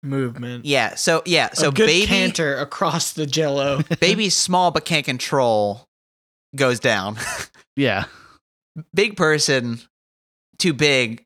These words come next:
Speaker 2: goes down.
Speaker 1: Uh-huh.
Speaker 3: Yep.
Speaker 2: Horse girl, small enough, but more control.
Speaker 1: Smaller than baby, though.
Speaker 3: I, I no, I think a, I think one larger, larger than baby could.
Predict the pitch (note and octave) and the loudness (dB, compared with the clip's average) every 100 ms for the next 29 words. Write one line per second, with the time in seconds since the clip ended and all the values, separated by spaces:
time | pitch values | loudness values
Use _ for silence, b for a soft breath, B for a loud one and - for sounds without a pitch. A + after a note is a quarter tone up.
0 | - A#2+ G#2+ G#2+ G2+ F#2+ F#2+ A2+ - D3 | -4 -2 0 -2 -4 -4 -8 -12 -10 -6
1 | D3+ D3 F#2+ - - G#3+ B3 A3 - B2 | -4 -2 -4 -6 -2 2 4 2 0 2
2 | A2+ G#2+ G2+ - _ _ _ _ _ _ | 2 2 -2 -6 _ _ _ _ _ _
3 | - - A3+ C4+ C4 F#3 G3 D#4 G#3+ D#3+ | -6 -2 0 2 2 2 2 4 4 2
4 | - - - D#3 D#3 F3+ G3 F3+ C#3 B2+ | 0 -16 -6 -6 -2 0 0 0 -2 -4
5 | - A#3 G#3+ D3 C3 A#3 D4 G3+ E3+ D3 | -2 2 4 6 6 4 4 4 2 0
6 | F3 E3+ C3+ B2+ B2 B2+ B2+ - A3+ F#4 | 0 0 -2 -2 -2 -2 -4 0 2 2
7 | - A#3+ D4 A#3 D#4+ E4 G3 E3+ C#4+ B3+ | 2 2 4 2 0 0 2 2 2 2
8 | B3 A#3+ A3 A#3 G3 F3+ F#3 G3+ C#3 A2 | 2 4 2 2 -2 0 0 0 -2 0
9 | G#2+ F#2+ G2 G2 F#2 | -2 -4 -4 -4 -4